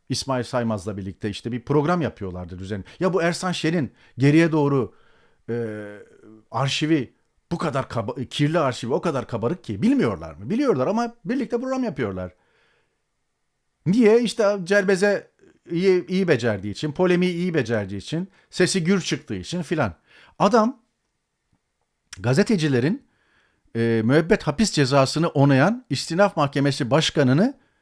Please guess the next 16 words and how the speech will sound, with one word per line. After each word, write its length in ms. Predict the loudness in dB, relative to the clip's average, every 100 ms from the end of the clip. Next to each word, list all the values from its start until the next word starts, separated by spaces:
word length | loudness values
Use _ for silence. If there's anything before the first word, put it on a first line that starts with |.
| _ _ _
kendi 240 | 0 2
hukuk 260 | 0 -4 -4
bürosunda 400 | -2 -2 -2 -2
avukatlığa 480 | -2 -2 -4 -4 -2
başlatmış. 600 | -4 -8 -14 -20 -20 _ _ _ _ _ _ _ _ _ _
Bu 100 | -2
ne 120 | 0 0
perhiz, 420 | -2 -2 -8 -6
bu 80 | -6
ne 120 | -4
lahana 260 | -4 -6
turşusu 500 | -6 -10 -10 -20 -18 -12
ama 240 | -12 -12 _ _ _ -14
öyle. 220 | -14 -14 _ -20 -4
Daha 300 | 4 6 6
bitmedi. 580 | 4 2 4 2 2 -6